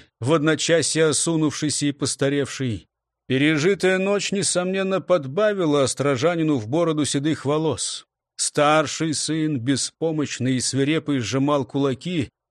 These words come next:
как мог, обходил взглядом молодую жену. Та молча раскачивалась, опухнув от слёз. Вот это было горе-то горе! Света не взвидеть,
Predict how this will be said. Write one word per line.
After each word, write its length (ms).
как 240
мог, 240
обходил 500
взглядом 680
молодую 560
жену. 480
Та 280
молча 480
раскачивалась, 960
опухнув 600
от 120
слёз. 560
Вот 420
это 220
было 240
горе-то 460
горе! 680
Света 580
не 140
взвидеть, 760